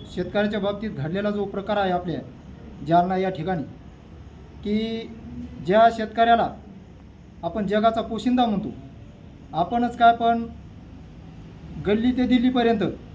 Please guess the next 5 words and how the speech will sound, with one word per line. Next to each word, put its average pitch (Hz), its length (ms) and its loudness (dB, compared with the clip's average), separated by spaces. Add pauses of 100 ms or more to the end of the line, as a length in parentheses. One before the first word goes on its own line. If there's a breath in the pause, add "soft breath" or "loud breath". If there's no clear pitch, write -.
(500)
प्रत्येकजण 233 560 2
हा 226 380 6 (280)
शेतकऱ्याच्या 254 460 0
जीवावर 214 340 0
जगतो. 160 260 -4